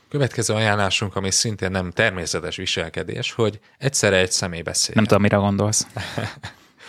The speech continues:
Speaker 2: Most meg foglak zakítani mindig.
Speaker 1: Ugye, amikor figyelemről van szó, és az a kérdés, ezzel kapcsolatban olvastam egy néhány nagyon érdekes kutatást, hogy hogyan tudunk figyelni mondjuk egy tömegben, egy rendezvényen egy adott személyre, és hogy az agyunk képes ezt kiszűrni, és ilyen különböző,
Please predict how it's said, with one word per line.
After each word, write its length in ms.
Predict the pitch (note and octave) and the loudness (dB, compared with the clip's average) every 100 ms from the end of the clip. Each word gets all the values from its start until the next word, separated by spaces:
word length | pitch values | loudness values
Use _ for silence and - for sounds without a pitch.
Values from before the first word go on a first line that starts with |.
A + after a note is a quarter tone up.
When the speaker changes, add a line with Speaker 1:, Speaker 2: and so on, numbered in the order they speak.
| - | -6
Speaker 2:
Most 180 | - G2+ | 0 4
meg 100 | G#2+ | 2
foglak 280 | - G#2 G2 | 2 0 0
zakítani 440 | - - G2+ - G2+ | -2 -6 -6 -4 -2
mindig. 320 | G2+ G2+ G2+ - - | -2 -2 -6 -8 -10
Speaker 1:
Ugye, 160 | A#2 A#2 | -2 0
amikor 360 | A#2+ A#2 A#2 - | 2 4 4 2
figyelemről 960 | - - D3+ C3+ A2 G2+ G2+ F#2+ F#2 - _ | -6 0 4 6 4 2 4 4 4 -2 _
van 220 | G2+ F#2+ | -4 0
szó, 280 | - G#2 F#2 | 0 0 0
és 100 | G#2 | 2
az 100 | A2 | 0
a 80 | G2 | 2
kérdés, 440 | G2+ F#2 F2 - | 2 2 2 0
ezzel 200 | G2 F2+ | 0 0
kapcsolatban 360 | - - F2+ F#2 | -2 -4 2 2
olvastam 300 | E2+ - E2+ | 2 -2 -4
egy 60 | |
néhány 220 | E2+ E2+ | -4 -4
nagyon 280 | E2+ F2 E2 - | -4 -4 -6 -2
érdekes 420 | F#2+ E2+ - - | 0 0 -2 -4
kutatást, 480 | - F2+ F#2 F2+ - | -2 -2 0 -2 0
hogy 220 | E2+ E2 | -4 -6
hogyan 360 | - D3 E3 F#2+ | 2 4 4 2
tudunk 320 | G#2+ F#2+ - | 0 -2 -4
figyelni 680 | - - B2 G#2+ E2+ F#2 G2+ _ | -10 0 2 4 2 -4 -10 _
mondjuk 320 | - F2 F2 | -6 -4 -4
egy 120 | - | -4
tömegben, 480 | - F#2+ F2 E2+ E2+ | 0 0 0 -2 -2
egy 100 | F2 | 2
rendezvényen 680 | A2 G2 E2 F2 F#2 G2+ F#2 | 2 2 0 0 0 0 2
egy 280 | A2+ F2 - | 0 0 -2
adott 240 | - F2 | -2 0
személyre, 560 | - G2 E2 F2 - G2+ | 2 0 -2 -6 -10 -8
és 120 | G2 | -6
hogy 100 | G2 | -2
az 80 | F#2+ | 2
agyunk 220 | B2+ G2+ | 4 2
képes 360 | - G#2+ - - | 4 2 4 0
ezt 140 | - | -2
kiszűrni, 500 | - G2+ - F#2 G2 | 0 2 2 0 -4
és 220 | A2+ - - | -4 -2 -2
ilyen 140 | F#2+ | -2
különböző, 640 | - F2+ F2+ F#2 F#2+ F#2+ | 0 0 0 -2 0 -2